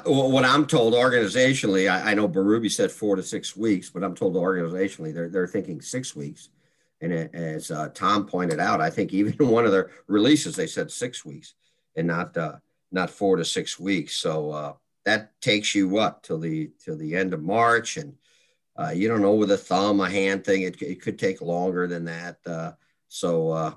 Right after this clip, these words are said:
yeah. And, uh, the look on Thomas's face, just, he was beaming after the goal, just relief cascading throughout his, his body. And, and then, uh, five and a half minutes later, he's got a broken thumb, uh, compliments of, uh,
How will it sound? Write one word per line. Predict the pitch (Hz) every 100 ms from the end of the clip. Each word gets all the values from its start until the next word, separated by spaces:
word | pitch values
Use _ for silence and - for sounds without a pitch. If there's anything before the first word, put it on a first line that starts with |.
| -
yeah. | 127 120 - _ _ _
And, | 117 110 104
uh, | 104 95 90 85 -
the | 127 120
look | 135 185 185
on | 110
Thomas's | 104 127 123 117 98 -
face, | 127 110 82 -
just, | 123 -
he | 120
was | 98
beaming | 85 85 151 185 151 117
after | 104 104 92
the | 87
goal, | 80 78
just | 87 - -
relief | - 113 131 160 120 - - _ _ _
cascading | 143 117 - - 143 139 101
throughout | 80 104 110 120
his, | 110 90 - -
his | 101 92
body. | 85 107 110 101 92
And, | 85 82 _ _ _
and | 95 101
then, | 104 98
uh, | 95 90 85 _
five | - 110 107
and | 101
a |
half | 101 95
minutes | 95 95 85 -
later, | 98 92 85 82 _ _ _
he's | 95 87
got | 95 85
a |
broken | 82 98 - 85
thumb, | 98 95 87 85
uh, | 80 78 _ _ _ _ -
compliments | 120 113 107 101 92 -
of, | 90 82
uh, | 92 87 80